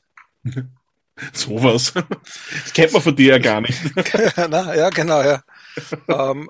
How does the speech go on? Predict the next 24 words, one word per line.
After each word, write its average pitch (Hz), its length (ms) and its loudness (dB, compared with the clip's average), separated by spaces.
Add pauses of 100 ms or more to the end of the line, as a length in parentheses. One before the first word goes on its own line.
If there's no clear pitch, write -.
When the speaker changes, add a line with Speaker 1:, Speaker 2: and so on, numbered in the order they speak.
(120)
Speaker 2:
Vampire 147 580 0
the 139 80 -4
Masquerade 143 680 -4 (360)
Swan, 131 480 -6
Swan 131 520 -6
Song. 117 420 -10 (1200)
Speaker 1:
Was - 160 -12
ist 151 160 -10
das 160 160 -4
für 131 240 0
ein, 120 320 -2
für 120 200 -4
ein 113 100 -4
Genre? 98 600 0 (320)
Speaker 2:
Ja, 131 220 -4
das - 220 -10
ist - 260 -10
ein, 131 380 -4 (200)
<laughs> - 720 -12
ist 214 200 -8
ein 185 100 -2
Film, 160 420 -2
glaub 131 300 -2
ich. 127 220 -10